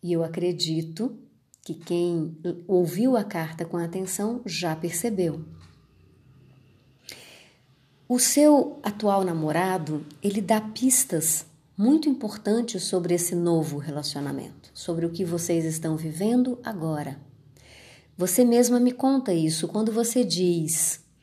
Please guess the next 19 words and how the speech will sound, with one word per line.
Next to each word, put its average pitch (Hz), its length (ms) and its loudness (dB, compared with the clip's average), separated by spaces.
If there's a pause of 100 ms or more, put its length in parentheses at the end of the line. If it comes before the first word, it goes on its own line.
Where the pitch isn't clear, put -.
(320)
você 190 220 2
primeiro 269 460 6
diz 175 340 0
que - 300 -6
ele 349 300 6
está 214 300 2
vivendo 165 420 -2
no 170 80 -2
passado 185 840 -2
e 247 60 -2
faz 240 320 0
cobrança 202 560 2
sobre 208 280 0
seus 226 320 0
erros 180 600 0
e 214 40 -4
loucuras 202 440 0
de 196 80 -2
adolescente. 196 840 -4